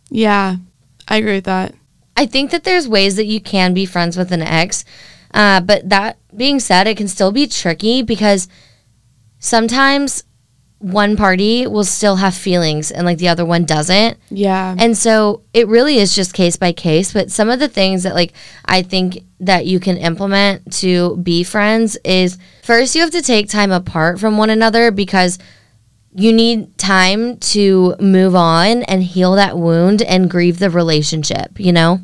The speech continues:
Speaker 1: Yeah. I think also, like, I just know, like, whenever I see an ex in public or in person,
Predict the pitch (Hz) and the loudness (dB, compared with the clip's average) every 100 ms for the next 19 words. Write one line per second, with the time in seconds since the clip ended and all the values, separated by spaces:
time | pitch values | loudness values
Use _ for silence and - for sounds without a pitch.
0 | - 220 208 190 185 180 180 _ _ _ | -6 -2 -2 -2 -6 -8 -12 _ _ _
1 | _ _ - 254 302 - 202 202 247 233 | _ _ -2 0 0 0 -2 -2 -4 -4
2 | 220 220 - _ _ 269 220 277 240 214 | -6 -8 -14 _ _ 0 2 0 -2 -4
3 | 196 196 208 208 208 208 247 302 - 185 | 0 0 0 0 0 0 -2 -4 0 0
4 | 175 175 185 190 220 _ _ _ _ _ | 2 2 0 -2 -6 _ _ _ _ _
5 | _ - 220 208 - 185 196 - - _ | _ -6 0 0 0 -2 -4 -8 -14 _
6 | 190 196 185 202 190 190 214 - 190 196 | -4 -4 -2 -2 0 -2 -2 -6 -4 -4
7 | 185 185 180 208 208 220 | -2 -2 -2 -4 -4 -6